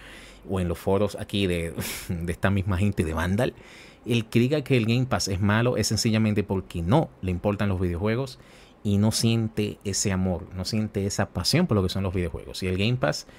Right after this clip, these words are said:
por tan solo una suscripción, qué sé yo, de diez dólares en lo que es la versión P C,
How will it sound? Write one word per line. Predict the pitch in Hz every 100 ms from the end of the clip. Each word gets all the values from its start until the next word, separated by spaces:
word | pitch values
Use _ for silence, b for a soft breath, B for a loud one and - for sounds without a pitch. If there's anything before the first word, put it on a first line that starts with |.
| B B B
por | - 101
tan | 101
solo | 98 117 139
una | 143
suscripción, | 139 127 123 - 123 127 131 135 131
qué | 123
sé | 123
yo, | 120 110
de | 95
diez | 110 110
dólares | 104 120 151 -
en | 101 92
lo | 90
que | -
es | 98
la | 101
versión | 104 - 101
P | 101 90
C, | -